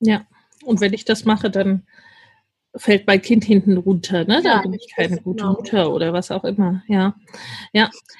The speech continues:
Speaker 1: ganz richtig. Und gleichzeitig haben ja auch, ne, selbstständige Mütter oder die, die es werden wollen, eben spezielle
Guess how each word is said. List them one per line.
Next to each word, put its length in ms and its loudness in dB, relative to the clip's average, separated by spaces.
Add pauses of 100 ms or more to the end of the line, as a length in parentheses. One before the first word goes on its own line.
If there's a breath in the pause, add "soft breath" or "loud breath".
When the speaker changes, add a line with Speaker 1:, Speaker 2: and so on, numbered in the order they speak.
(440 loud breath)
Speaker 1:
ganz 340 4
richtig. 400 2
Und 160 4
gleichzeitig 800 -2
haben 380 0
ja 200 2
auch, 140 -4
ne, 380 0
selbstständige 1080 -2
Mütter 560 2
oder 220 0
die, 180 -2
die 140 2
es 180 -2
werden 300 2
wollen, 240 0
eben 320 -2
spezielle 720 2